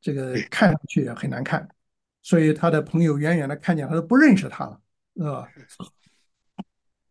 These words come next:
Speaker 1: 然后呢，<clears throat> 就是借着他的亲人，就借着他的妻子，说：“你还坚持你的纯正吗？是吧？你干脆把上帝弃掉，你死了算了，是吧？”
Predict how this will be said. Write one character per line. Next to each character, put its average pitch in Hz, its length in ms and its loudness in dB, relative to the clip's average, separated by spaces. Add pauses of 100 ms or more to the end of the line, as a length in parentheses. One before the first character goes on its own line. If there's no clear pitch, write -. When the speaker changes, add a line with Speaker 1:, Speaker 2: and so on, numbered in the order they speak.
(760)
Speaker 1:
然 180 160 4
后 240 100 8
呢， 202 240 6 (360)
<clears throat> - 360 -20
就 170 140 0
是 151 180 -4
借 170 180 4
着 143 120 -4
他 147 160 -4
的 143 120 -6
亲 165 300 2
人， - 240 -8 (720)
就 175 140 -2
借 160 160 2
着 160 60 0
他 139 140 -2
的 143 140 -4
妻 - 260 0
子， 156 300 -8 (800)
说 - 160 -2
：“你 151 100 0
还 147 160 -2
坚 175 240 4
持 185 140 2
你 151 100 0
的 147 140 -2
纯 147 220 -4
正 165 160 2
吗？ 131 260 -6 (480)
是 160 60 -8
吧？ 131 320 -6 (400)
你 143 180 -2
干 170 260 4
脆 175 220 4
把 143 140 -4
上 160 260 0
帝 151 140 -2
弃 - 240 0
掉， 170 180 4
你 156 100 -2
死 - 220 -8
了 151 100 0
算 185 280 4
了， - 180 -16 (720)
是 147 80 -10
吧？” 127 260 -12